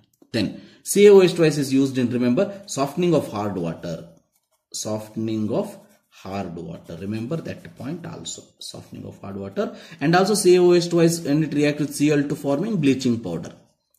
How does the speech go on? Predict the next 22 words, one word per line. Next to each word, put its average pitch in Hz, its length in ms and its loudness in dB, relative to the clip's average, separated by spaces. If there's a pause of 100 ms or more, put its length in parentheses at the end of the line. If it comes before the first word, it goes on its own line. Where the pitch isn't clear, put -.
(360)
Bleaching 117 420 -2
powder. 80 300 -12 (1120)
So, - 200 -8 (340)
uh, - 320 -8
composition 120 520 -2
of 117 100 -6
bleaching 113 280 -2
powder, 117 300 -2
everything 113 400 -2
in 113 80 0
the 117 80 -2
P 117 180 -2
block 120 240 -2
element 117 260 0
I 113 60 -6
have 117 140 -4
explained. 190 580 -2
So, - 160 -8
you 95 80 -2
can 92 220 -8
see - 180 -6
that. 82 220 -12